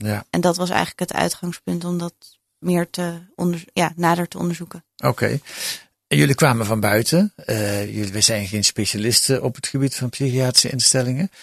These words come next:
Speaker 1: Tot slot aan jullie allebei de vraag. Eh, je bent er nu maandenlang mee bezig geweest. Wat heeft je het meest geraakt in je eigen onderzoek? Ik begin bij jou, Katrien.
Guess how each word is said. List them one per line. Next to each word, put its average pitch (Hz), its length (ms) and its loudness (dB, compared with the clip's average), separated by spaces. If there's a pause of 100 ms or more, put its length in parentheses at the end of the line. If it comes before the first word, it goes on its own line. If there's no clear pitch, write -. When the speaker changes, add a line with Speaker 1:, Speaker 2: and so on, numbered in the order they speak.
(320)
Speaker 1:
Tot 160 160 2
slot 143 300 4
aan 143 80 2
jullie 139 240 2
allebei 120 400 2
de 110 100 -4
vraag. 110 440 -4 (180)
Eh, 123 260 -6
je 123 60 -6
bent 127 220 -2
er 123 60 -4
nu 113 340 -4
maandenlang 120 840 0
mee 110 200 -2
bezig 139 460 4
geweest. 170 460 0
Wat 165 200 0
heeft 170 260 2
je 156 60 -2
het 131 100 -2
meest 160 680 2 (460)
geraakt 127 840 2
in 113 140 -6
je 113 100 2
eigen 120 320 0
onderzoek? 95 420 -10
Ik 117 100 -4
begin 120 200 0
bij 127 80 4
jou, 90 180 0
Katrien. - 380 -10